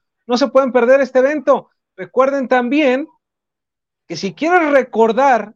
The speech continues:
y quieres vivir esas experiencias y ese sentir que te hacían estos futbolistas, no lo puedes esperar.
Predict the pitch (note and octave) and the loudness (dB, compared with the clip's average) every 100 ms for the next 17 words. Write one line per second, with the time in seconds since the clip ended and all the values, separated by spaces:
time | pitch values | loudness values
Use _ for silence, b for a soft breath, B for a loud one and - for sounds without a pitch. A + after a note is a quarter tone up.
0 | _ F#3+ - A3+ B3 F#3 G#3 G#3+ B3 G#3+ | _ -20 -6 -2 -2 -4 -4 -2 0 0
1 | D#3+ - G3 G#3+ A3+ G#3+ F#3+ - F3+ F3+ | -4 -12 -10 -6 -6 -6 -8 -10 -8 -4
2 | G3+ G#3+ - F3 D#3+ A3 A#3 A3+ A3 - | -2 -2 -2 -4 -4 -4 -4 -2 -2 -4
3 | G#3+ B3+ G3+ - _ - G3 F#3+ F#3 A#3+ | -4 -4 -4 -10 _ -14 -10 -6 -6 0
4 | A#3 A#3+ A#3+ A3+ F#3+ G3+ A#3 A3+ D#4 - | 2 2 2 -2 -2 -2 -2 -4 -10 -10
5 | _ _ _ _ _ G#3+ B3+ D4+ D#4 C4 | _ _ _ _ _ -6 -4 0 0 0
6 | - A3 C4+ A#3+ | -2 0 0 -2